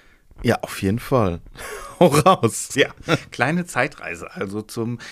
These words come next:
Speaker 2: neunzehnten November zweitausendfünfzehn. Denn da hat der N D R nicht den ersten, nicht den letzten Skandal, ähm, kreiert <laughs> in der E-S-C-Laufbahn. Und zwar, äh, gab man bekannt,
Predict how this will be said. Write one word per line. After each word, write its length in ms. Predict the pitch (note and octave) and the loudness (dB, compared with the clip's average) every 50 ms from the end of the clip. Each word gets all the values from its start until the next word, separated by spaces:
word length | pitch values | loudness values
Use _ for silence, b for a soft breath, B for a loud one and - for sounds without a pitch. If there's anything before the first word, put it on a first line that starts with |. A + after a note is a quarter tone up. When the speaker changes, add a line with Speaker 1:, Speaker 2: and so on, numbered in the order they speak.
| B B B | B B B
Speaker 2:
neunzehnten 640 | G2+ G#2 A2+ D3 F#3+ G#3+ - - F3 E3 - - D3 | -2 0 2 2 2 0 -2 -2 -2 -2 -2 -2 -2
November 500 | C3+ A#2+ G#2 G2 G2 A#2 A#2+ A#2+ B2 - - | -2 0 0 0 0 0 0 -2 -4 -4 -8
zweitausendfünfzehn. 1160 | - - - - - - - G2 G2 G#2 B2 - - - C4 C#4+ - - - - - - - | -10 -8 -6 -8 -6 -2 -2 -2 -2 -2 -8 -8 -6 -6 -6 -6 -8 -12 -14 -14 -12 -10 -8
Denn 160 | G#2 A2 A#2 | -6 -4 0
da 220 | A#2 B2+ C#3 E3+ | 2 2 2 2
hat 220 | F3+ E3+ D#3+ - - | 2 -2 -4 0 0
der 160 | C3 A#2+ - | 0 0 0
N 160 | A#2+ C3 C3 | -2 -2 -2
D 60 | A#2+ A2+ - G#2+ | -2 -2 2 4
R 220 | A2+ B2 D3+ F3+ B B B B B B - | 4 4 4 2 B B B B B B -4
nicht 240 | F#3+ A#3 - - | -4 -4 -4 -4
den 80 | - E3+ | -2 2
ersten, 560 | - D3+ E3 F#3 F3+ - - D#3+ D#3 D3+ C#3 | 4 4 4 4 0 -4 -6 -6 -4 -2 0
nicht 240 | C#3 E3+ F3 - - | 0 0 -2 -2 -4
den 80 | C#3 A#2+ | -2 2
letzten 400 | A2 A#2+ - - - - C#3+ C3 | 2 0 0 0 -4 -4 -2 0
Skandal, 600 | - - C3+ B2+ A2 G2+ F#2 G2 G#2+ A2+ A#2 A2 G2+ | 4 4 4 4 4 4 6 6 6 6 6 4 4
ähm, 340 | G#2+ A2 A2 G#2+ G#2+ G#2 G#2+ | 2 2 2 0 -2 -4 -4
kreiert 600 | - - B2+ B2+ C3 B2+ B2+ D3 F#3+ F#3+ - - - | -2 2 2 2 2 4 4 4 4 2 0 -6 -4
<laughs> 220 | C#3 D#3 C3+ - | -2 -2 0 2
in 340 | A#2+ A2+ A2 - G#2 A#2+ A#2+ - - | 2 2 2 4 2 0 2 2 4
der 180 | B2 A2+ - - | 4 4 4 4
E-S-C-Laufbahn. 1000 | B2 B2 B2+ A#2 - - - A2+ A2+ A2 A2+ A2 A#2 B2 - - - B2 B2+ C3 B B B B B | 2 2 2 -2 -4 -4 -2 -2 0 2 2 2 2 2 0 0 0 0 0 -2 B B B B B
Und 160 | - D3 C#3 | -8 -8 -6
zwar, 420 | - - D3+ D#3 D#3+ F3 - - - C#3+ C#3+ | 0 2 4 6 6 4 2 2 0 0 0
äh, 40 | A#2+ | 2
gab 240 | C#3+ D3+ F3+ - | 2 0 0 0
man 140 | - F3+ F3+ | -2 -6 -4
bekannt, 480 | F3 F3+ F3 - F#3 F#3 F3 - - | -6 -8 -10 -10 -12 -12 -12 -12 -16